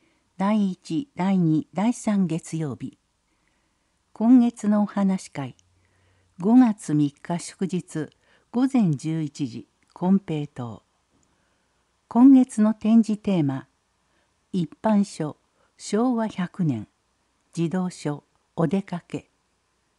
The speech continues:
すくすくサポート、四月九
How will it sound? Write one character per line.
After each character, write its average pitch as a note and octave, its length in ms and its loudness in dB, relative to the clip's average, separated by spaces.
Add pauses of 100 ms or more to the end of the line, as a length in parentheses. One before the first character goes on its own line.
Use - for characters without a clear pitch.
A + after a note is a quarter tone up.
(920)
す - 300 -6
く C4+ 160 -2
す A#3+ 220 -6
く - 120 -6
サ F#3+ 220 -6
ポ F3+ 280 -4
ー - 20 -8
ト、 - 240 -14 (840)
四 - 280 -4
月 B3 320 2
九 F#3 160 -6